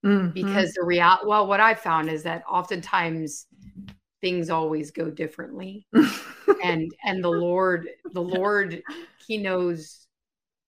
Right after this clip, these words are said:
Speaker 2: he knows how things are gonna go. And all that matters is that we trust him.
Speaker 1: Mm-hmm.
Speaker 2: So we move by his voice, and that is literally all that matters.
Speaker 1: Mm-hmm.
Speaker 2: And fear is,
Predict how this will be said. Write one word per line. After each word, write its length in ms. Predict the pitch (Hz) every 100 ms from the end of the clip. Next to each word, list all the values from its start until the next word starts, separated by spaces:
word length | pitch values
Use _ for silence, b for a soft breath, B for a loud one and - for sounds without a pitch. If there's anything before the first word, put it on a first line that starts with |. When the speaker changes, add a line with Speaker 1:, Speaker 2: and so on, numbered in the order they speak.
| _
Speaker 2:
he 100 | -
knows 240 | 294 214 180
how 160 | 180
things 320 | 165 180 165 170
are 100 | 160
gonna 180 | 160
go. 420 | 156 160 156 151 165
And 220 | - 180
all 160 | 185 190
that 120 | 165
matters 440 | 160 160 160 151
is 140 | 156 151
that 140 | 160
we 160 | 143 151
trust 420 | - - - -
him. 220 | - 165 - _ _ -
Speaker 1:
Mm-hmm. 280 | 185 165 170
Speaker 2:
So 180 | 175 190
we 160 | 196
move 400 | 190 196 220 208
by 160 | 202 196
his 220 | 180 180
voice, 760 | 156 160 156 156 156 - - - _ _ _ _ _
and 160 | 175 175
that 100 | 175
is 160 | 170
literally 680 | 170 160 180 180 170 170 170
all 320 | - 165 156
that 180 | 156 170
matters. 640 | 170 151 151 - 185 - 196
Speaker 1:
Mm-hmm. 400 | 190 190 196 202 - _ _ _ _ -
Speaker 2:
And 600 | 196 185 180 175 165 - _ _ _ _ _ _ _ _ _
fear 840 | _ - 262 262 175 156 151 170 _ _ _ _ _ _
is, 480 | - 190 165 156 -